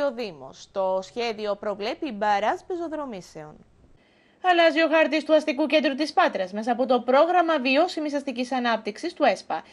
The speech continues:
Και αυτό δεν έχει να κάνει απλά και μόνο με την πεζοδρόμηση της Μεζόνος ή την αντιδρόμηση της Κορίνθου και της Κανακάρη. Είναι φυσικά δύο βασικά στοιχεία του σχεδίου που υπάρχουν, όμως το πρόγραμμα της αστικής ανάπτυξης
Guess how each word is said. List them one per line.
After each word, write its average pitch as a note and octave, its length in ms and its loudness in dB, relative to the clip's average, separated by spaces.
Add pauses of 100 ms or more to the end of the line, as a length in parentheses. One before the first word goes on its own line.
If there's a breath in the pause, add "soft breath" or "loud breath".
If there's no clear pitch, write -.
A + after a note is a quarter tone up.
(180 loud breath)
Και A3+ 140 2
αυτό A3+ 380 2
δεν G3+ 120 -6
έχει - 180 -12
να G3 120 -4
κάνει A3 280 0
απλά A3+ 260 2
και A3 180 -4
μόνο A3+ 200 -2
με A3+ 100 -4
την A3+ 160 -4
πεζοδρόμηση A3+ 640 0
της G#3 160 -8
Μεζόνος A3 540 0 (240 soft breath)
ή A#3+ 140 -4
την B3+ 180 0
αντιδρόμηση C4 640 0
της C4 160 -6
Κορίνθου D4 420 0
και C#4 100 -2
της B3+ 140 -2
Κανακάρη. G3 540 -2 (360 loud breath)
Είναι C#4+ 180 -2
φυσικά D#4+ 440 2
δύο F4 200 2
βασικά D4 340 2
στοιχεία A#3+ 400 -4
του G#3+ 80 -8
σχεδίου G3+ 520 -4
που C#4+ 140 0
υπάρχουν, B3 540 -2 (260 loud breath)
όμως A#3+ 260 0
το B3+ 120 2
πρόγραμμα C#4 500 2
της A#3+ 180 -6
αστικής B3 360 -6
ανάπτυξης C#4 720 -2